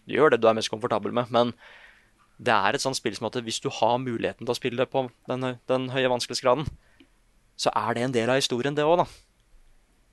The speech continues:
Litt sånn som Souls, liksom. Vanskelighetsgraden forteller en viktig del av den historien. Så de første timene der er dritvanskelige.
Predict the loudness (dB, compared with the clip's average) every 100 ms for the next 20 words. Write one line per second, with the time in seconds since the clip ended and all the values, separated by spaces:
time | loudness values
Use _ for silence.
0 | _ _ _ _ -4 -2 -4 -4 0 0
1 | 0 -2 -2 -2 -4 -14 _ 0 0 -2
2 | 0 0 0 -4 -6 -6 -4 -4 -4 -8
3 | -10 -2 0 2 0 -2 -4 -4 -2 -2
4 | -4 _ _ -20 _ _ _ _ _ _
5 | _ _ _ 4 4 4 -2 0 -4 2
6 | 6 6 4 0 0 2 4 6 4 2
7 | -6 0 0 0 -6 -6 -2 0 2 2